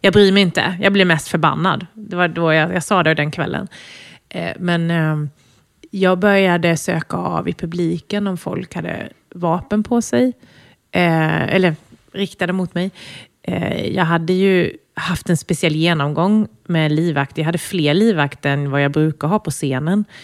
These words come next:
Innan vi hade li-, övat på hur jag skulle ta mig ut från scenen och till en bil som stod bakom, eh, scenen och sådär. Det var så väldigt påtagligt. Och sen när jag kliver upp där på scenen, det är en väldigt konstig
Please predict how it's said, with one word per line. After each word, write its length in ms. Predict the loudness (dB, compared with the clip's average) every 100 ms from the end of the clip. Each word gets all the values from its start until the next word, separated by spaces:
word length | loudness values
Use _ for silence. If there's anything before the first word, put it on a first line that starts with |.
| -20 -20 _ _
Innan 520 | 0 0 0 0 0
vi 60 | 0
hade 260 | 0 -2
li-, 140 | -4 -6
övat 560 | -4 -2 -2 -4 -8 -8
på 280 | -4 -2 -4 -6
hur 100 | -6
jag 100 | -8
skulle 240 | -8 -12
ta 180 | -10 -10
mig 120 | -12 -8
ut 240 | -8 -8
från 160 | -8 -10
scenen 500 | -6 -6 -6 -6 -8
och 100 | -10
till 140 | -8
en 140 | -8 -6
bil 320 | -6 -6 -8
som 160 | -12
stod 180 | -10 -10
bakom, 540 | -8 -8 -8 -8 -8 -8
eh, 160 | -10
scenen 440 | -8 -8 -8 -8 -10
och 80 |
sådär. 240 | -8 -8 -8 -14 -20 -10
Det 80 |
var 160 | -4 -4
så 140 | -4
väldigt 280 | -4 -2 -2
påtagligt. 800 | -4 -4 -4 -6 -8 -6 -6 -6
Och 140 | -8
sen 240 | -4 -4 -4 -10 -20 -20 -20 _
när 100 | -6
jag 120 | -6 0
kliver 340 | 0 2 -2
upp 320 | -6 -8 -10
där 300 | -4 -2 -2 -8 _ _
på 100 | -14
scenen, 480 | -12 -12 -10 -14 -16 _ _ _ _ _
det 60 | -10
är 20 |
en 40 |
väldigt 300 | -8 -8 -12 -14
konstig 640 | -6 -4 -4 -8 -8 -8